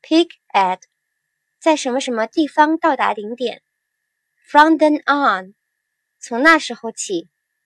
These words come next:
Fall，下滑。Overall，总的来说。Watershed，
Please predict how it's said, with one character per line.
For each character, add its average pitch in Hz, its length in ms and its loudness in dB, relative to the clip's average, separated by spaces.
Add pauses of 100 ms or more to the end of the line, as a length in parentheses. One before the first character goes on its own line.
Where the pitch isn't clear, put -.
(460)
Fall， 302 360 8 (440)
下 254 300 -2
滑。 190 400 0 (840)
Overall， 262 680 4 (500)
总 208 240 -8
的 220 80 0
来 254 180 2
说。 285 420 0 (920)
Watershed， 254 720 2